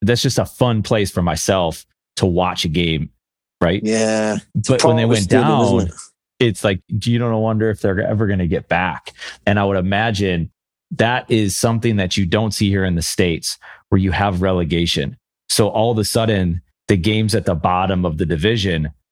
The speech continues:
Speaker 1: mean so much, perhaps even more than they do at the top of the division. And you can see it. And you saw it at Sunderland.
Speaker 2: Yeah.
Speaker 1: But it's scary because it's not just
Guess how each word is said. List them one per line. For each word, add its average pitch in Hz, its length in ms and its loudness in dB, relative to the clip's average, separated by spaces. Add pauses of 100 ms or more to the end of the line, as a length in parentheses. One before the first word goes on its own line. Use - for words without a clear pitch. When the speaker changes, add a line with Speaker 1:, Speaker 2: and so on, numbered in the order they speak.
Speaker 1:
mean 131 440 2
so 101 360 0
much, 98 640 -2 (120)
perhaps 160 580 0
even 123 360 0
more 110 560 0 (220)
than 110 100 4
they 107 120 0
do 104 200 2
at 95 200 -2
the 95 140 2
top 104 360 -2
of 87 80 -2
the 85 60 -2
division. 80 640 -4
And 95 120 2
you 98 100 0
can 87 180 -2
see 127 300 0
it. 80 80 -2
And 80 80 -2
you 80 60 0
saw 87 280 0
it 90 60 -2
at 85 100 -4
Sunderland. 95 480 0
Speaker 2:
Yeah. 104 640 0 (340)
Speaker 1:
But 98 100 4
it's 95 80 -2
scary 143 440 0
because 104 260 0
it's 113 160 -2
not 127 320 0
just 113 320 -2